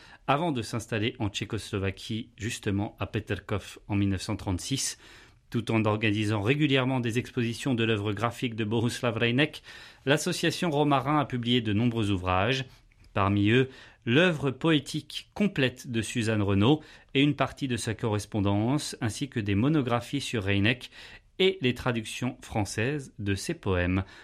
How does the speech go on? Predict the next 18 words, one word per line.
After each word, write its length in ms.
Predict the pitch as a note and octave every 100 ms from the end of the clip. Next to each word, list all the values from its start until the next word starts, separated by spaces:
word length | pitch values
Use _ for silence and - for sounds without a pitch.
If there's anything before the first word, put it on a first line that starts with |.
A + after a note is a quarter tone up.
| - _
En 220 | G#2 G2+
octobre 500 | B2+ D3 - B2+ G#2
deux 120 | G2+ G#2
mille 180 | G#2
dix-sept, 360 | G#2+ A2+ E3+ E3
un 80 | A#2
nouveau 300 | C3+ E3 C3+
livre 340 | C3+ C3 A2
publié 380 | G2 A2 G#2 A2+
aux 40 |
éditions 460 | G2 G#2 G#2 - A2+
Romarin 380 | G#2 G#2 G#2 G#2+
avait 140 | F#2+
été 260 | F#2 G2 G2+
présenté 600 | - C3 B2 - A#2+ A#2+
au 120 | G#2+
public 460 | G2 B2+ A2+ G2 -
grenoblois 680 | A2 D3 B2 G2+ G#2 C#3